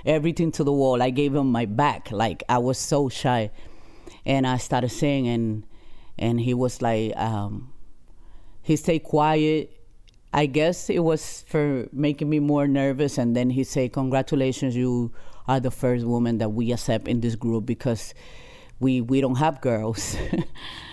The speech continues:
They were, like, kind of, you know, um, working with the, their testosterone, you know, they be like, "No, we don't have girls here, so consider yourself the first."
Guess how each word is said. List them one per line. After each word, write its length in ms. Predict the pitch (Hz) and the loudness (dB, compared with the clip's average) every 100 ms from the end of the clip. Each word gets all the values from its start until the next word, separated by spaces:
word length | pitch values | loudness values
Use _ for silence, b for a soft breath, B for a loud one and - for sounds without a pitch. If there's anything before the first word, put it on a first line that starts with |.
| B | B
They 140 | 143 151 | 2 4
were, 160 | 156 | 4
like, 380 | 151 143 127 - | 2 2 0 -6
kind 260 | - 147 143 | -2 2 2
of, 400 | 143 123 107 131 | 2 0 -2 0
you 80 | 143 | 0
know, 380 | 123 110 107 - B B B B B 92 - | 0 -4 -8 -12 B B B B B -4 2
um, 240 | 127 120 | 2 2
working 640 | - 107 139 151 175 175 175 | -2 -4 2 4 4 2 2
with 140 | 170 | 4
the, 240 | 156 147 135 - | 4 2 0 -2
their 440 | 135 151 143 135 | 0 2 4 2
testosterone, 1040 | 120 160 - - 170 - 156 135 123 120 | 0 0 0 0 0 0 0 2 2 2
you 100 | 131 | 2
know, 100 | 139 | 2
they 120 | 135 143 | 2 2
be 100 | 147 | 2
like, 220 | 143 127 | 2 2
"No, 180 | 127 135 | 2 0
we 220 | 127 151 | 2 2
don't 140 | 156 | 2
have 180 | 151 123 | 2 2
girls 320 | 139 135 131 | 2 2 0
here, 400 | 117 127 127 120 | 0 2 2 2
so 400 | 117 127 110 107 B B B | 0 0 0 0 B B B
consider 420 | 139 - 143 147 | 0 2 2 2
yourself 560 | 143 131 - 135 131 117 | 2 0 0 0 0 -2
the 100 | 120 | -4
first." 600 | - 139 113 - - | 0 0 0 -4 -14